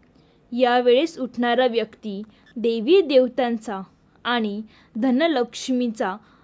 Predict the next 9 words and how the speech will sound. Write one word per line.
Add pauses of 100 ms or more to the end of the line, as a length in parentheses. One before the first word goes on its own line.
(160)
अत्यंत (160)
प्रिय
असतो. (1040)
जेव्हा
कोणी
महिला (340)
या
वेळेस
उठते,